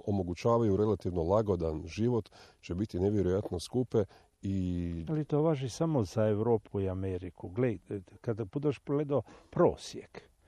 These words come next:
Speaker 2: nekima će biti puno bolje. Znači, ako ti sada gledaš prosjek, da li, a, Europa i Amerika već,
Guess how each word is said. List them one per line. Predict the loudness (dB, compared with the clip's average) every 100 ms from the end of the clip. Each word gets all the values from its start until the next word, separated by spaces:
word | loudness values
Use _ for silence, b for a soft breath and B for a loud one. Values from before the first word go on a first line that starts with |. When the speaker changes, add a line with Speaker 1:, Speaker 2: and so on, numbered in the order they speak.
| b b b -2
Speaker 2:
nekima | 0 2 0 -2
će | -2
biti | -4 -2
puno | -2 -2
bolje. | 0 0 0 -4 -16 -20 _ -6
Znači, | -2 2
ako | 0 -2
ti | 0 0
sada | 4 4 4
gledaš | 4 2 2 -2
prosjek, | 0 2 2 0 -10 -8 -6 -4 0
da | 4 4
li, | 4 2 2
a, | 2 0 2
Europa | 2 4 6 4 4 4 4
i | 6 4
Amerika | 4 2 2 0 0 0
već, | 2 2 0 -4